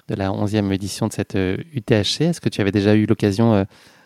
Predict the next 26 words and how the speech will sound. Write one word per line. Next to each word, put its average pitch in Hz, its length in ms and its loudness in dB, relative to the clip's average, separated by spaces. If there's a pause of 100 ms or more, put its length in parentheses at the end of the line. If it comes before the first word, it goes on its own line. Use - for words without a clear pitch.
de 113 80 4
rencontrer 101 380 0
Alix ? 117 220 0
Vous 101 140 0
étiez 107 240 0
à 98 80 2
quelques - 380 0
tentes - 280 0
d'écart, 110 380 0
euh, 98 220 0
notamment 101 360 0
pendant 107 200 -2
le 101 60 2
Marathon 98 260 2
des 98 100 2
Sables. 139 220 2
Est-ce - 100 -2
que 110 80 -8
vous 95 80 -2
avez 98 140 0
eu 98 40 2
l'occasion 98 320 0
de 101 60 2
vous 95 80 4
rencontrer 98 380 2
déjà ? 131 240 2